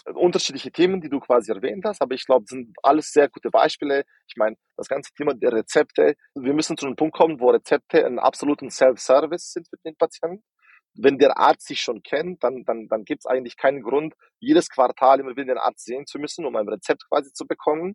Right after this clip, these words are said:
Wenn du sagst, Blut aufnehmen, was wir uns, was ich mir auch vorstellen kann, ist, dass es, dass, dass es sogenannte Hubs gibt, wo du dann nur hingehst, um Blut quasi abgenommen zu bekommen. Oder es gibt At-Home-Tests, die du quasi bekommst, wo du dir,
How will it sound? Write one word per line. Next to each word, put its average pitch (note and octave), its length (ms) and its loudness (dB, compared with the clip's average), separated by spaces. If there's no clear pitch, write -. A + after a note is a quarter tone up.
Wenn C#3 260 2
du C#3+ 60 2
sagst, C#3+ 360 4
Blut D#3 200 2
aufnehmen, D#3+ 560 0
was C#3 180 -2
wir C#3+ 80 -2
uns, C#3+ 140 -6
was C#3 160 0
ich B2+ 80 -12
mir C3 140 -2
auch D#3 80 2
vorstellen E3 340 -2
kann, D#3+ 160 -2
ist, - 100 -14
dass C#3+ 200 0
es, B2+ 120 -14
dass, - 180 -2
dass - 200 -2
es A#2+ 60 -14
sogenannte C3 400 0
Hubs - 320 0
gibt, D#3 300 -6
wo B2+ 180 -2
du A#2+ 240 -4
dann A#2 240 0
nur D3 340 6
hingehst, E3+ 560 -6
um B2 160 -10
Blut C3 260 0
quasi - 260 4
abgenommen E3+ 500 0
zu - 140 -20
bekommen. F3 500 -8
Oder D#3+ 260 8
es D#3 120 0
gibt - 260 -8
At-Home-Tests, D#3+ 760 -2
die D3 100 -10
du B2 120 -10
quasi A#2 340 -2
bekommst, D#3 420 -4
wo B2 80 -6
du A2 120 -12
dir, G#2+ 220 -6